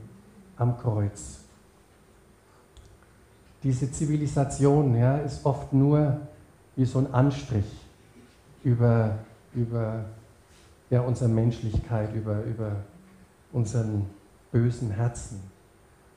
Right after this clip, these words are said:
Und das Blut Jesu Christi ist das Einzige, was wirklich, ja, Frieden macht. Das Frieden mit Gott, aber auch Frieden zwischen Menschen.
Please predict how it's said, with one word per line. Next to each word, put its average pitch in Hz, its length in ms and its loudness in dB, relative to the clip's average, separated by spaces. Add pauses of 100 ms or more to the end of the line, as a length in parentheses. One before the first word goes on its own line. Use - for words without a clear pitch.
(120)
Und 113 380 -4
das 120 100 -6
Blut 147 360 4
Jesu 139 260 0
Christi 135 440 -2
ist 127 120 -10
das - 180 -10
Einzige, 127 460 -2
was 120 200 -6
wirklich, 123 300 -4 (720)
ja, 117 220 2
Frieden 120 480 0
macht. 92 280 -8
Das 117 80 -14 (3250)
Frieden 143 420 4
mit 110 180 2
Gott, - 280 2 (260)
aber 120 200 -2
auch 117 200 -2
Frieden 117 540 0 (480)
zwischen 107 400 0
Menschen. 98 480 -4